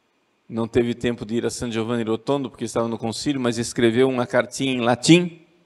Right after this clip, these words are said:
e naquela cartinha em latim, o bispo Karol Wojtyła escreveu para o futuro João Paulo segundo, escreveu para o Padre Pio dizendo assim,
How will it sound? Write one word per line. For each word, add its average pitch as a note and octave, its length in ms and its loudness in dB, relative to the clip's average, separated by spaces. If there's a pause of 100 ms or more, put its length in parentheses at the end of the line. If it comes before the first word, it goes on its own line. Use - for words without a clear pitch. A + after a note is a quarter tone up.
(680)
e A#2+ 60 -12
naquela B2 280 -2
cartinha B2+ 440 -4
em - 20 -4
latim, C3+ 480 -4 (800)
o B2+ 280 -2 (540)
bispo B2 480 -2
Karol A#2 320 0
Wojtyła A#2+ 640 -2
escreveu A#2+ 480 -4
para A#2 500 -4 (380)
o C#3+ 60 -20
futuro A2+ 380 -6
João A2+ 160 -4
Paulo G#2+ 180 -2
segundo, A#2+ 320 -8
escreveu A2+ 340 -4
para A2+ 160 -4
o - 20 -8
Padre A2+ 240 -2
Pio A2+ 160 -4
dizendo G#2+ 300 -4
assim, G#2+ 320 -8